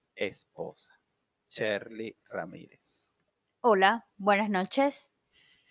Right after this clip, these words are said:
Speaker 1: <laughs> Ok, bueno, el episodio de hoy yo quiero que sea algo bien educativo para todos.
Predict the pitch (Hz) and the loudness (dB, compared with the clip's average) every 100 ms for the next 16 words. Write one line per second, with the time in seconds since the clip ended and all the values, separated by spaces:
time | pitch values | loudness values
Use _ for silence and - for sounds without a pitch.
0 | _ _ - 135 _ 131 _ - - - | _ _ -16 -16 _ -20 _ -20 -20 -20
1 | - _ 120 123 110 101 - _ 117 113 | -20 _ -10 -6 -6 -6 -10 _ -2 -2
2 | 104 - _ _ - 117 123 123 139 160 | -2 -8 _ _ -4 -2 -2 -4 -4 -2
3 | 170 143 143 160 - _ _ _ _ _ | 0 -2 -4 -8 -14 _ _ _ _ _
4 | - 120 117 123 135 127 120 113 120 123 | -10 -8 -4 -4 -6 -6 -4 -2 0 0
5 | 123 127 131 127 - 123 123 127 135 131 | -2 -4 -4 -4 -6 -2 -2 -2 -4 -4
6 | 110 113 117 123 110 110 135 151 151 - | -6 -6 -8 -6 -6 -4 -6 -6 -10 -18